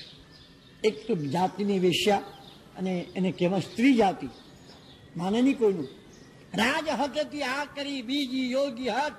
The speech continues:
બાલ હટ ત્રીજી ને કી, નમે ન તલ સ્ત્રી હટ." જ્ઞાનકાંડ. સ્ત્રી ન માને, એ તો ધાર્યું જ લઈ જાય એનું. આ ત્રણ માને, રાજા માને,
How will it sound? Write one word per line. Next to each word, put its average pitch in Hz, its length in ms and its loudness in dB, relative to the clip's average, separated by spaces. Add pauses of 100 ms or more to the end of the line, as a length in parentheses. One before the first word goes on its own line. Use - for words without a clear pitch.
(280)
બાલ 285 340 -4
હટ 254 420 -6
ત્રીજી 247 380 -6
ને 247 100 -4
કી, 254 300 -2 (200)
નમે 277 380 0
ન 302 120 0
તલ 311 380 -2
સ્ત્રી 254 340 -6
હટ." 220 200 -2 (680)
જ્ઞાનકાંડ. 147 640 -6 (1800)
સ્ત્રી 247 200 4
ન 285 100 6
માને, 311 300 0 (500)
એ 185 80 -6
તો 208 120 -4
ધાર્યું 208 340 2
જ - 20 -4
લઈ 294 180 2
જાય 285 180 2
એનું. 175 160 -6 (1200)
આ 160 40 -10
ત્રણ 240 280 0
માને, 262 340 2
રાજા 226 360 -2
માને, 247 360 -6